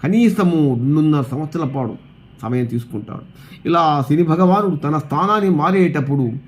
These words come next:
పన్నెండు రాశులపై ఖచ్చితంగా ప్రభావం పడుతుంది. జాతకములో శని భగవానుడు ఎక్కడైతే బలమైన స్థానంలో ఉంటాడో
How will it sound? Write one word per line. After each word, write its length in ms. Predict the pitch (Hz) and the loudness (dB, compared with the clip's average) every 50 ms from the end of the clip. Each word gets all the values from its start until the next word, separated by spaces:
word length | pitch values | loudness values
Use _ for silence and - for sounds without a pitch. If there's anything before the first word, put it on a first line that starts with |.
| - - - - - - - - | -20 -20 -20 -20 -20 -20 -6 -4
పన్నెండు 380 | 151 160 185 202 208 202 190 180 | 0 2 2 2 2 2 2 2
రాశులపై 500 | 170 175 190 185 202 202 175 190 180 160 | 2 2 0 0 0 2 2 2 2 2
ఖచ్చితంగా 680 | - 151 147 143 - - 180 160 160 147 151 147 139 | 2 -2 -2 -4 -2 -2 -2 0 0 0 0 0 0
ప్రభావం 500 | 131 131 120 120 117 135 151 156 143 135 | -2 -2 0 0 2 2 2 0 0 -2
పడుతుంది. 500 | 123 127 113 123 - 135 123 113 120 - - - - - - - - - - | -2 -4 -6 -6 -6 -6 -6 -6 -8 -10 -12 -18 -20 -18 -18 -18 -10 -6 -2
జాతకములో 880 | 117 170 196 196 233 - 226 214 202 190 185 185 175 160 151 139 135 139 | 0 0 0 0 0 0 0 0 4 4 6 6 6 4 2 0 2 2
శని 140 | 147 160 | 0 0
భగవానుడు 560 | 170 151 151 156 165 165 165 156 147 135 117 113 | 2 2 2 2 2 0 0 0 0 0 0 -2
ఎక్కడైతే 760 | 120 120 117 - 147 151 156 151 143 - 143 135 123 113 113 104 | -2 -6 -6 -6 -6 -4 -2 -2 -2 -2 -2 -2 -2 -2 -4 -4
బలమైన 420 | 110 135 170 185 190 214 226 240 | -2 0 2 2 4 4 4 2
స్థానంలో 420 | 208 185 - 185 180 175 170 170 156 | 2 2 2 2 2 2 2 0 0
ఉంటాడో 580 | 143 143 143 135 151 147 139 139 139 131 113 | 0 0 0 0 -2 -2 0 0 0 0 -2